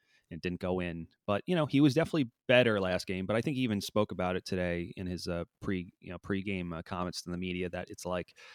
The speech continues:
you know, early on you wanna get a good start and you see the zeros and it just kinda weighs on you a bit. So you just has to work, focus on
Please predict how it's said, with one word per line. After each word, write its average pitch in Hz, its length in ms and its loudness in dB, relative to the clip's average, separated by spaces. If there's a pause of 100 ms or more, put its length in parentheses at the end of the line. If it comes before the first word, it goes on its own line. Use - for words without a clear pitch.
(100)
you 107 100 0
know, 92 140 2
early 104 320 4
on 101 220 0
you 98 80 -2
wanna 95 120 -4
get 92 100 -4
a - 20 -10
good 92 140 -10
start 92 300 -2
and 82 60 -10
you 92 60 -6
see 107 140 -4
the 95 100 0
zeros 95 460 0
and 87 200 -6
it 87 60 -16
just - 180 -8
kinda 87 240 -4
weighs 90 240 -2
on 87 180 -6
you 85 120 -6
a - 20 -8
bit. 90 240 -6
So 98 400 -4 (540)
you 107 140 2
just 98 260 -4
has 101 200 0
to 104 100 0
work, 101 320 2
focus 107 380 -2
on 104 280 -4